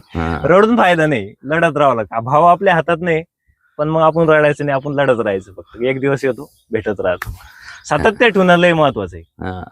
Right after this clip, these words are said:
Speaker 2: हा, सातत्य असलं तरच होतं. तुम्ही डाळिंब असो, टोमॅटो असो, कुठलंही पीक असो, सातत्य महत्वाचं आहे. एक वर्ष लावायचं नाही, मला काही झालं,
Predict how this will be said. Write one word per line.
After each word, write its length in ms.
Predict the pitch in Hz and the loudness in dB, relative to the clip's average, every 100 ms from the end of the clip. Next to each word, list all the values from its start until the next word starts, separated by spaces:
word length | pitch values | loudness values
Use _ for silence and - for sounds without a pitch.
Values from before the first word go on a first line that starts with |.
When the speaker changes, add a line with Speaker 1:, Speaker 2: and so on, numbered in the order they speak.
| - | -16
Speaker 2:
हा, 100 | 92 | -14
सातत्य 500 | - 113 151 139 165 | -10 -2 -2 0 0
असलं 240 | 165 165 | 2 0
तरच 280 | 151 147 123 | 0 0 0
होतं. 160 | 104 110 | -6 -6
तुम्ही 180 | 123 120 | -4 0
डाळिंब 320 | 120 131 139 | 2 2 -2
असो, 200 | 131 131 | -4 -6
टोमॅटो 480 | 131 120 123 127 127 | -6 -4 -4 -2 -2
असो, 140 | 110 _ _ _ _ _ | -4 _ _ _ _ _
कुठलंही 360 | 123 - 170 208 | -6 2 2 2
पीक 240 | 151 104 | 0 -4
असो, 200 | 95 _ _ _ _ | -10 _ _ _ _
सातत्य 380 | 160 147 156 156 | -2 0 2 2
महत्वाचं 440 | 143 117 95 87 - | 2 0 -4 -10 -8
आहे. 80 | 123 | -4
एक 120 | 135 | 0
वर्ष 200 | 143 151 | 0 0
लावायचं 520 | 143 143 143 143 143 | 2 2 2 0 -2
नाही, 140 | 135 | -2
मला 200 | 123 117 | 0 -2
काही 200 | 110 107 | -4 -8
झालं, 300 | 90 87 _ | -10 -16 _